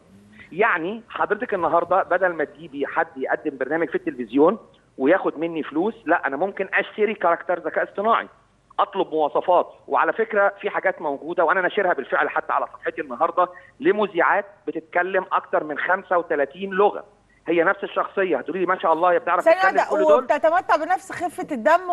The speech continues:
Speaker 2: والتلقائية؟
Speaker 1: لا طبعًا، لا طبعًا، احنا هنقارن ايه بايه؟ ما ينفعش الكلام.
Speaker 2: يعني دي ممكن
Speaker 1: لا.
Speaker 2: تتعمل؟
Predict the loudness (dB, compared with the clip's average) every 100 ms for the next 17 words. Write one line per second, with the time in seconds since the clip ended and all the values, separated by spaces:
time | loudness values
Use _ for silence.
0 | -2 -2 -6 0 4 4 4 0 2 0
1 | -2 2 2 2 2 0 0 0 2 2
2 | 2 2 -2 2 0 0 -4 0 0 -2
3 | 0 2 2 -2 -8 -4 -2 0 0 2
4 | 2 2 2 2 2 -6